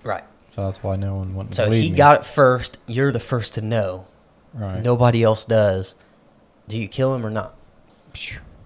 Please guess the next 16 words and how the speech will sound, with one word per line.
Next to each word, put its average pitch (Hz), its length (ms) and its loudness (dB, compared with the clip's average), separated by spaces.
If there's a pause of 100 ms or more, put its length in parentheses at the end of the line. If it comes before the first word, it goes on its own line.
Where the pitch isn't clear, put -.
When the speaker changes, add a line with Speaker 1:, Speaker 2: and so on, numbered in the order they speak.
(680)
Speaker 1:
Because 113 320 -4
you 113 140 -4
would 110 140 -6
sur-, - 260 0
you 117 200 -4
would 117 120 -6
suffer 127 440 2
the 110 120 -4
consequences 113 880 -2
because 110 380 -2
of 123 80 2
Speaker 2:
Right. 104 160 2
Speaker 1:
the 113 80 2
ignorance 120 580 -2
of 104 240 -8
people 104 480 -8